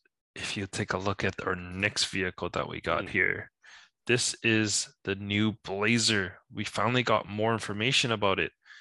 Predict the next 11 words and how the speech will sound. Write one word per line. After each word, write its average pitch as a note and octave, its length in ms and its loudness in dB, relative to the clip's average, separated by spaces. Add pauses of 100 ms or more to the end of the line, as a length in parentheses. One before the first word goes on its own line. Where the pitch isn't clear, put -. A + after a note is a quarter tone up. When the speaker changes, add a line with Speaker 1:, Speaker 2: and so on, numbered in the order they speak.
(360)
Speaker 1:
It B2 80 2
is B2 140 2
fully E3 440 -2
released. G#2+ 680 -2
There's G#2+ 240 0
a F#2 120 -4 (240)
bunch B2+ 300 2
of A#2 180 -4
models. F2+ 640 -4 (760)
What's A#2+ 440 0
really, E3+ 680 2